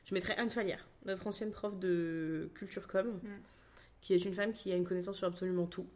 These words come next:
Speaker 1: qui connaît tout, tout le monde, tout le temps, et qui a une compréhension de la vie très similaire à la mienne.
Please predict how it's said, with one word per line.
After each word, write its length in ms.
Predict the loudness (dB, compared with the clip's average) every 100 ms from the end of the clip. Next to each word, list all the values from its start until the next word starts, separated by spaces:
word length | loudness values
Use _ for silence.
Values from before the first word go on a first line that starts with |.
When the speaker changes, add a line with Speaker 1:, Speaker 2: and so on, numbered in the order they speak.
| -20 -20 -20 -20 -18
Speaker 1:
qui 140 | -6
connaît 420 | 2 4 4 2
tout, 240 | 0 -6 -8 -10 -20 -20 -20
tout 100 | -4
le 60 | 0
monde, 260 | 0 -2 -6 -12 -20 -20 -20
tout 80 | -14
le 40 | -6
temps, 160 | -4 -4 -6
et 100 | -6
qui 160 | 0 0
a 60 |
une 380 | 2 2 2 2
compréhension 560 | 0 -4 -2 -4 -2 -2
de 40 |
la 120 | 0
vie 200 | -2 -4
très 200 | -4 -2
similaire 320 | -2 -2 0 0
à 40 |
la 80 | 0
mienne. 260 | 0 -2